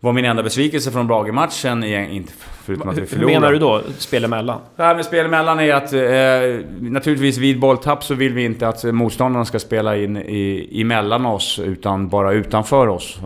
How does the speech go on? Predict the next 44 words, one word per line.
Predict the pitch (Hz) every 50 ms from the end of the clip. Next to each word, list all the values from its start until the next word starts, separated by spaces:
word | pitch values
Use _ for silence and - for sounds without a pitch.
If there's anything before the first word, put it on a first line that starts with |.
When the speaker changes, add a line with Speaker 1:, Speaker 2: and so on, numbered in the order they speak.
| 85
Speaker 1:
Eh, | 85 90 90
och, | - - - 95 95 92 - - 98
och | 98 95
det | 92 98 101 101
innebär | 98 98 92 92 98 95
naturligtvis | 92 87 95 90 87 90 95 90 - 95
att | 90 -
vi | 90 92
ska | - - - 95
centrera | 90 - 92 90 - 104 107 107 104 101 95 92 87 90 82 - - -
mycket | 95 98 95 - - - 95 92
och, | 90 76 - 90 87
och | 85
se | - -
till | - - 98 90 90
att, | 87 85 - - -
eh, | 92 85 78 76 - _ _ _ _ _ _ _ _ _ _ _ - - - 90
eh, | 87 87 87 87 87 85 78 69
om | 85 95 98
motståndaren | 95 92 - - 104 101
spelar | - - 101 95
förbi | - 101 101 110 113 107
oss | -
så | - -
spelar | - 101 95 92
de | 90 90 90 90
ut | 90 90 90 - -
mera, | 92 92 92 92 90 87
eh, | 85 85 76 - - 90 87 80 82 90 92 - -
f-, | - - - - -
utan, | 98 87 78 - 92 90 - -
utanför | 104 101 87 - 98 95 - 101 98
oss, | 95 95 - 95
alltså | 90 - - 92
ut | 92 90 87 80 90 85 - -
på | 92
kanterna, | - - 92 87 85 - - 98 98 92 82
vilket | 82 85 90 87 - 82 -
innebär | 92 85 87 82 87 87 85
att | 87 - -
vi | 87
har | 85 82
tid | - - 95 92 90 82
att... | 82 78 - - -